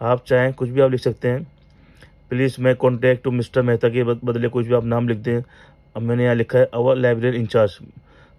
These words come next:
मेंशन करा, बताया कि वो कौन है, वो हमारे library in charge है, इनसे कॉन्टैक्ट करें। Between दस से बारह के बीच में,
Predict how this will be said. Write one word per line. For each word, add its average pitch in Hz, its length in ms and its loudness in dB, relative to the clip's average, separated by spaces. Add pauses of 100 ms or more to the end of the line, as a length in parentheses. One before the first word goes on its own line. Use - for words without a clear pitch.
(260)
मेंशन 117 360 -2
करा, 120 140 4
बताया 113 340 2
कि 123 80 -4
वो 127 60 -2
कौन 117 260 0
है, 135 60 2
वो 135 120 4
हमारे 117 280 0
library 120 540 0
in 113 80 -2
charge 110 200 0
है, 139 60 0
इनसे 131 140 0
कॉन्टैक्ट 110 360 -4
करें। 95 220 -4 (460)
Between 143 440 -2 (360)
दस 117 160 2
से 131 120 0
बारह 107 300 2
के 113 100 -4
बीच 123 260 -6
में, 147 260 -2